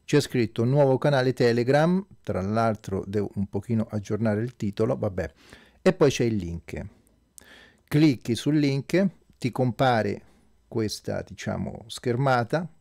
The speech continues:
c'è scritto apri link o annulla, fa un po' come te pare, l'uno va-, vale l'altro. Poi qui sotto c'è questa voce qui, sottostante a quella in blu, ci clicchi e ti compare appunto la pagina nuova.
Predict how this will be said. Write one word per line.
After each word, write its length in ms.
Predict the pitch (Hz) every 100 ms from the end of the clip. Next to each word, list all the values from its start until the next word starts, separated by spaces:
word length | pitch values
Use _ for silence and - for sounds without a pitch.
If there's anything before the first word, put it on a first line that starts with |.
| _
c'è 140 | -
scritto 480 | 101 - 107 - 98 -
apri 240 | 113 110
link 420 | 117 123 107 - -
o 120 | 101
annulla, 580 | 120 131 120 101 98 _
fa 100 | -
un 140 | 107 -
po' 140 | 104
come 240 | - 104 107
te 100 | 113
pare, 340 | 101 92 85
l'uno 300 | 98 98 92
va-, 180 | 101 -
vale 400 | 101 101 113 120
l'altro. 500 | 143 117 104 - 147 - - - - - - _ _ _
Poi 340 | 185 175 160 - -
qui 340 | 156 147 -
sotto 520 | - - 151 135 -
c'è 240 | 117 120 -
questa 460 | 156 147 - 131
voce 360 | 127 131 - -
qui, 400 | - 147 151 170
sottostante 1120 | - - 117 - 127 113 - 139 131 123 110
a 60 | 123
quella 300 | 113 110 135
in 100 | 160
blu, 340 | 156 165 170 -
ci 200 | - 127
clicchi 640 | 123 120 - - 123 - 110 - - _ _ _ - _ -
e 140 | 165 -
ti 260 | 135 - -
compare 600 | 135 135 110 101 - -
appunto 720 | - 123 - 85 82 - - _
la 200 | 120 131
pagina 580 | - 101 95 90 101 98
nuova. 440 | 123 147 107 73